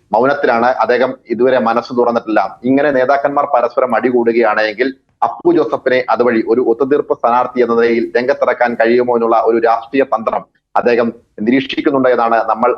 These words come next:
അടു-, അദ്ദേഹത്തിന്റെ അടുത്ത വൃത്തങ്ങളിൽ നിന്നും മനസ്സിലാക്കുന്നത്. കാരണം രാഷ്ട്രീയത്തിൽ ഒരുപാട് പാരമ്പര്യമുള്ള ഒരു വ്യക്തിത്വത്തിന് ഉടമ കൂടിയാണ് പി ജെ ജോസഫ്. പരസ്പരം നേതാക്കന്മാർ ക-, കലഹിക്കുമ്പോൾ സ്വാഭാവികമായും ഒരു ഒത്തുതീർപ്പ് സ്ഥാനാർത്ഥി എന്ന നി-, നിലയിൽ തന്റെ മകൻ അപ്പു ജോസഫിനെ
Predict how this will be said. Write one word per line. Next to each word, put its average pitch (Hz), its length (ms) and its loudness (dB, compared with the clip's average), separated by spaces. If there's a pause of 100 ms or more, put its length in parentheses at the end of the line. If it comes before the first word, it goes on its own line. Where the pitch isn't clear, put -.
അടു-, 110 200 -2
അദ്ദേഹത്തിന്റെ 123 380 0
അടുത്ത 110 300 -2
വൃത്തങ്ങളിൽ 117 420 0
നിന്നും 117 160 -2
മനസ്സിലാക്കുന്നത്. 107 720 0
കാരണം 113 300 0 (380)
രാഷ്ട്രീയത്തിൽ 139 540 0
ഒരുപാട് 127 420 2 (160)
പാരമ്പര്യമുള്ള 135 640 2
ഒരു 120 140 2
വ്യക്തിത്വത്തിന് 117 520 -4
ഉടമ 120 180 0
കൂടിയാണ് 120 540 0
പി 107 60 -12
ജെ 110 120 -4
ജോസഫ്. 110 400 -2 (340)
പരസ്പരം 135 400 2
നേതാക്കന്മാർ 135 560 2
ക-, - 220 -14 (440)
കലഹിക്കുമ്പോൾ 127 680 2 (240)
സ്വാഭാവികമായും 135 720 2
ഒരു 123 140 2
ഒത്തുതീർപ്പ് 139 520 0
സ്ഥാനാർത്ഥി 120 420 0
എന്ന 117 160 2
നി-, 113 220 0 (160)
നിലയിൽ 113 380 0 (320)
തന്റെ 127 140 0
മകൻ 123 220 2
അപ്പു 151 220 0
ജോസഫിനെ 117 500 0